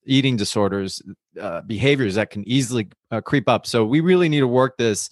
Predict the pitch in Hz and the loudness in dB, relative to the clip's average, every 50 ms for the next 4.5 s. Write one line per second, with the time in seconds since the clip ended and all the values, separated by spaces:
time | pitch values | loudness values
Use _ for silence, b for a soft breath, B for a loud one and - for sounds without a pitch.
0 | b b b b b b b _ 98 101 95 120 147 151 156 156 147 - - 139 | b b b b b b b _ -14 -6 0 2 4 4 4 4 2 0 0 0
1 | 131 127 - - 120 107 101 92 92 104 98 92 - - 92 - - - 135 131 | 0 0 0 -2 -4 -6 -4 -6 -6 -8 -8 -8 -10 -10 -12 -12 -4 -2 2 2
2 | 131 123 123 120 123 - 110 123 131 120 139 165 185 147 135 120 107 101 104 104 | 4 4 4 2 2 2 0 0 0 2 2 0 0 0 -2 -4 -2 -2 -4 -4
3 | 101 101 92 101 101 98 98 104 107 107 98 82 - - - - - - - 113 | -4 -4 -4 -4 -4 -4 -2 -2 0 0 0 -2 -4 -8 -12 -16 -16 -12 -6 -4
4 | 113 113 113 113 110 110 110 110 104 | -2 0 2 2 2 2 0 -2 -4